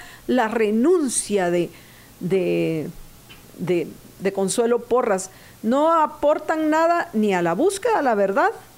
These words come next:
ni, ni a que finalmente cada uno se dedique al trabajo que se debe dedicar y que nosotros los ciudadanos, pues al fin nosotros somos los,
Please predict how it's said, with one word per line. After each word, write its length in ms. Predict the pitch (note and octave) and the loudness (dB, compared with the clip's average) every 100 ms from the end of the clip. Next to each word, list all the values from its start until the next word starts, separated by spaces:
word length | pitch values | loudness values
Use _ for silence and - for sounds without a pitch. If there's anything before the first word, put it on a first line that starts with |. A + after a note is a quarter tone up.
| - - - - - - - | -20 -20 -20 -20 -20 -16 -2
ni, 600 | A3+ A#3+ A3+ G#3+ G#3 G3 - | 2 4 4 2 2 0 -2
ni 240 | A3 G#3+ | 0 2
a 220 | G3+ G3 G3 | 2 0 -2
que 540 | F#3+ F#3+ F3+ F3+ F3+ | 0 2 4 2 0
finalmente 920 | F#3+ - G#3+ A#3 C#4 D#4 G4 B4 - - - - - - - - - | -6 -4 0 2 2 2 0 -4 -12 -20 -20 -20 -20 -20 -20 -20 -4
cada 300 | C#4 C#4 D4+ | 0 2 2
uno 480 | D#4+ F4 F4+ F4+ - - | 2 2 2 0 -4 -10
se 200 | - G3+ | -6 0
dedique 520 | G3 C4 D4 F4 F4 - - - - - - - | 2 0 0 -2 -2 -6 -20 -20 -20 -20 -20 -6
al 360 | G#3+ G3+ F#3+ G3 | -2 2 0 -2
trabajo 580 | - F#3+ G3+ C4 - F4 | -2 0 0 0 -2 -6
que 80 | G#3+ | -2
se 120 | A#3 | 0
debe 160 | D4+ | 2
dedicar 360 | D4 - C#4 F4+ - | 0 -2 -2 -2 -4
y 100 | B3 | -4
que 140 | G#3+ | -2
nosotros 480 | F#3+ F#3 A#3 A#3 D4+ | -2 0 -2 0 0
los 220 | C#4 A3 | 2 0
ciudadanos, 880 | - G3+ F#3+ F3 F#3+ A#3+ G#3 F4 - - - - - | 0 0 0 2 2 0 0 -2 -6 -14 -20 -20 -6
pues 160 | F#3+ F3+ | -2 -2
al 80 | |
fin 260 | - C4+ C#4 | 0 0 2
nosotros 500 | G#3+ F#3+ B3+ B3 C#4+ | 0 0 -2 0 -2
somos 280 | C#4 C#4 D4 | 0 0 2
los, 360 | A#3 F#3+ - | 0 -2 -6